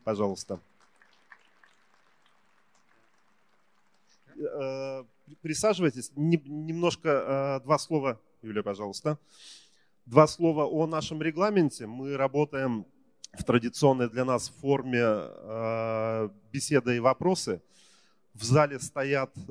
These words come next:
две микрофонные стойки. Пожалуйста, подходите после того, как, э, мы начнём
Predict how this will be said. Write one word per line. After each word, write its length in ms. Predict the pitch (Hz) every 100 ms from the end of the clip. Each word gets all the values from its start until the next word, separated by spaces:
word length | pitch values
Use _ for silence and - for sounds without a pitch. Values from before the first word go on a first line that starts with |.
| 113
две 220 | 113 135
микрофонные 640 | 131 131 135 - 143 139 135
стойки. 680 | - 170 180 - 107 82 - _ _ -
Пожалуйста, 420 | 123 127 127 -
подходите 640 | - - - 127 156 180 147
после 260 | 123 -
того, 300 | 127 120 120
как, 260 | - 110 -
э, 720 | 120 113 120 117 113 110 110 107
мы 420 | 98 117 117 123
начнём 640 | 120 - - 123 110 90